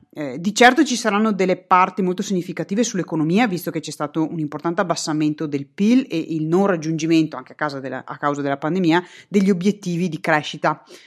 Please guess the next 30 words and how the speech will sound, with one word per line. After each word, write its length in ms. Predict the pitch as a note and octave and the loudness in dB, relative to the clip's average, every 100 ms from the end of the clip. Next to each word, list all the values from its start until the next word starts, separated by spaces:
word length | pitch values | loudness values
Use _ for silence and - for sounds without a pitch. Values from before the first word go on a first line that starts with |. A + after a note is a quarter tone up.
| _ | _
dell'economia 500 | _ D#3 D3+ D#3 D3+ | _ -6 -4 -2 -2
cinese. 520 | D3 F3+ D3 C#3 C#3 C#3 - - _ | -2 -4 -6 -6 -12 -16 -20 -20 _
Comunque 300 | D4 D4+ F4+ | 8 10 8
la 100 | D#4 | 4
Cina 300 | - C#4 D4+ | 4 6 4
punta 400 | - B3+ B3+ A#3+ | 4 4 6 4
ora 160 | G3+ | 4
a 40 | A#3 | 4
concentrarsi 1000 | A#3 G3+ G3+ F3+ F3+ F3+ - G#3 G#3 G#3+ | 2 -2 -2 0 0 0 -4 -2 -2 -4
sulla 320 | - G#3 G#3 | -6 -2 -2
qualità 800 | G3+ - G3 F#3 F#3 D#3 C#3 - _ | -4 2 2 2 0 -2 -2 -8 _
rispetto 440 | - D#3+ - D3+ D3+ | -12 -12 -8 -10 -8
alla 140 | C#3 | -10
quantità. 600 | C#3 D3 C#3 C#3+ C#3+ A#2+ - _ _ _ _ _ _ _ _ _ _ _ - - - | -8 -10 -10 -14 -14 -14 -16 _ _ _ _ _ _ _ _ _ _ _ -20 -20 -4
Il 120 | B3+ | 4
bonus 260 | F4+ G#4 | 6 6
positività 580 | - D4 C4 C4 A#3+ C4 | 2 2 2 2 2 2
di 100 | A#3 | 2
questa 220 | G#3 A#3 | 2 0
settimana 520 | C4 A3+ B3+ C4 B3+ F4 | 0 0 2 2 4 2
riguarda 680 | F4 G#3+ G3 G#3+ C4 C4 - | 2 2 2 2 0 -2 -2
il 260 | A#3+ A3+ - | -4 -4 0
calo 540 | A#3+ A3 C4 D#4 F#4 | 2 4 4 4 2
delle 480 | B3+ B3 G3+ E3+ F3 | 2 2 2 2 2
emissioni 680 | B3 C#4 C#4 - C4 C#4+ - | 6 6 6 2 6 6 6
tossiche 500 | F3 - B3 - D4 | 0 0 -2 0 0
di 240 | A3+ A#3 | 0 0
diossido 440 | A#3+ A3+ - A3 | 2 4 2 0
di 220 | A3+ A3 F3 | 0 0 2
zolfo 580 | E3+ D3 C#3+ A#3+ D4+ | 4 4 2 2 2